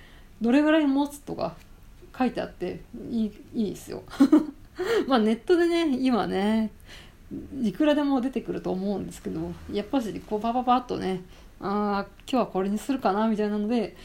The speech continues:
えー、探せるのでいいのかなと思います。まあ、特にね、野菜系はなかなかね、あの、パッと自分の知識で思いつかないので、重宝しております。うん。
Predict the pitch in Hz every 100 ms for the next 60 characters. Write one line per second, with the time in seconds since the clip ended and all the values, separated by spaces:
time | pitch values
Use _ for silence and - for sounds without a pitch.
0 | - - 185 180 208 214 - 240 196 185
1 | 180 190 202 175 175 185 190 - 180 175
2 | 190 202 190 - - - - - - -
3 | 185 175 330 285 185 190 190 202 220 320
4 | 320 320 311 302 294 262 - - - -
5 | 208 220 277 269 269 269 262 254 220 -
6 | - - - - - - - - 190 190
7 | - 277 220 190 190 240 285 277 277 302
8 | - 190 196 185 196 220 254 254 - 262
9 | 202 - 180 185 185 185 - 240 180 180
10 | - - - - 190 - 185 196 196 -
11 | - - 185 185 180 175